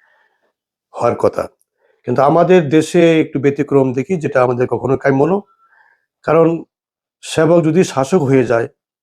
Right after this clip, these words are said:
এবং শাসনকর্তা হয়ে যায়, সেখানে সমস্যাটা দেখা দেয়। সমস্যা হলো এতটুকু জায়গা। আমরা নাগরিকরা চাচ্ছি যে আমার সেবক। এখন আমাদের সরকারগুলো মনে করে যে আমরা শাসক।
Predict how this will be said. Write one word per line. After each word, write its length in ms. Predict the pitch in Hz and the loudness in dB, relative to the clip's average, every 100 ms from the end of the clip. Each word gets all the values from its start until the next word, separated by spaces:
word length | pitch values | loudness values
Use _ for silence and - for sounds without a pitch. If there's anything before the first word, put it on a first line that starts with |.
| _ _ _ _ _ | _ _ _ _ _
এবং 200 | 127 139 135 131 - - | 2 4 2 0 -8 -12
শাসনকর্তা 560 | - - 156 156 147 | -6 -2 0 0 0
হয়ে 220 | 127 139 131 | 2 2 2
যায়, 140 | 131 135 _ _ _ _ | 0 -2 _ _ _ _
সেখানে 320 | - 165 180 185 | -2 0 2 2
সমস্যাটা 420 | 170 151 - 127 | 0 -2 -2 -2
দেখা 200 | 113 95 | -4 -6
দেয়। 160 | 87 82 _ | -10 -14 _
সমস্যা 360 | - - 139 147 | -10 -4 -2 0
হলো 180 | 151 185 190 _ _ | 2 2 0 _ _
এতটুকু 380 | 143 143 180 175 | -2 2 2 2
জায়গা। 200 | 127 101 | 2 2
আমরা 200 | 113 151 165 | 2 0 0
নাগরিকরা 460 | 160 151 151 175 | 2 0 0 -2
চাচ্ছি 380 | 170 170 - 208 240 _ _ _ _ | 0 -2 -4 -6 -6 _ _ _ _
যে 120 | 170 160 | -2 0
আমার 260 | 156 170 165 | 2 2 0
সেবক। 340 | 160 165 139 104 - _ _ _ _ _ _ _ _ _ | -2 -2 0 -2 -8 _ _ _ _ _ _ _ _ _
এখন 180 | - 160 | -4 0
আমাদের 340 | 165 165 170 185 | 2 2 2 2
সরকারগুলো 500 | 175 170 180 160 170 | 2 0 0 2 2
মনে 220 | 175 175 175 | 2 2 2
করে 200 | 180 214 247 _ _ _ _ | 2 0 -2 _ _ _ _
যে 80 | 139 | -2
আমরা 160 | 151 147 | 0 0
শাসক। 360 | 147 123 101 | -2 -4 -4